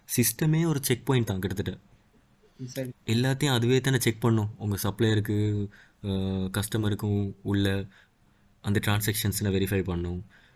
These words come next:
Speaker 1: நிறைய அதுவே, அதுவே பாதி வேலையை குறைச்சிட்டு. அப்ப இது வந்து இங்க இருக்கிற ஸ்டாஃப்க்கு வந்து இது ஒரு பெரிய அடி. இவங்களுக்கு வந்து ஒரு,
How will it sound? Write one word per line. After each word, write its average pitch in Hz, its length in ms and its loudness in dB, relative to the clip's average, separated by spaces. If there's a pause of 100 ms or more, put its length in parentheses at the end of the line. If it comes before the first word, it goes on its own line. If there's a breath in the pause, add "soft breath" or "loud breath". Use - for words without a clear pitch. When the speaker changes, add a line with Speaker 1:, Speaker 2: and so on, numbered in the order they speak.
(720 loud breath)
Speaker 1:
நிறைய 120 280 0
அதுவே, 131 320 4
அதுவே 131 300 -2
பாதி 123 260 -2
வேலையை 123 300 0
குறைச்சிட்டு. 107 420 -4
அப்ப 110 180 -8
இது 117 180 -6
வந்து 147 440 -2
இங்க 135 200 -2
இருக்கிற 139 240 -4 (120)
ஸ்டாஃப்க்கு 127 280 -6
வந்து 127 360 -2 (320 soft breath)
இது 113 120 2
ஒரு 123 100 -2
பெரிய 120 260 0
அடி. 104 280 0 (1080 loud breath)
இவங்களுக்கு 110 220 0
வந்து 113 200 0
ஒரு, 98 420 0